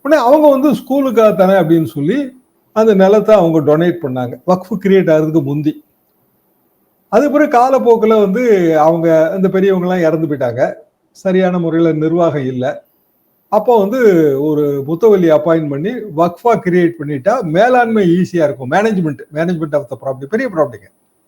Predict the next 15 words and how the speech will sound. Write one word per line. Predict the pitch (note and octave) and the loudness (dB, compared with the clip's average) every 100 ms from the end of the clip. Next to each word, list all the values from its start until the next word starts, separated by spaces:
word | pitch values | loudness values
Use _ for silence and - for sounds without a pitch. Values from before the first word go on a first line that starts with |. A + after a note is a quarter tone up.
| _ _ _ _ _ _ _ _ _ _ C#4+ | _ _ _ _ _ _ _ _ _ _ -4
ஈஸியா | G#3 G#3 G#3 D#3+ | -2 0 2 0
இருக்கும். | C#3 C#3 C3+ B2+ - | 0 -4 -4 -8 -6
என்னோட | D3+ D#3+ D#3+ D#3+ D#3 D#3 D3+ D3+ D3 _ _ | 0 2 4 4 4 2 0 -2 -6 _ _
ஸ்கூல் | - - G#3 G3 | -12 -2 0 2
டேஸ், | F#3 F3 | 0 2
ஆரம்ப | E3+ F#3+ F#3 | 0 2 0
பள்ளி | D#3+ E3 D#3+ | 0 0 2
காலத்துல | D#3+ D#3+ E3 D#3 | 0 0 -2 0
நாடகங்கள் | D3+ E3 E3 D#3 D3+ D3 | 2 2 2 -2 -4 -2
நடத்துனது, | C#3 D3 C#3 D3 D#3 - _ _ | -2 -2 -2 -4 -4 -10 _ _
அப்புறம் | - C#3 D3 C#3+ | -6 -4 -2 -2
வந்து | D3 D#3 D3+ C#3+ C#3 C3+ C3+ B2+ A3 F#3+ | 0 2 2 2 -2 -4 -6 -8 -10 -16
ஸ்கூல் | - G#3 G#3 | -4 0 2
டே | F3 E3 | 4 2
ஸ்போர்ட்ஸ், | - - E3+ F3 F3 | 0 -4 0 0 0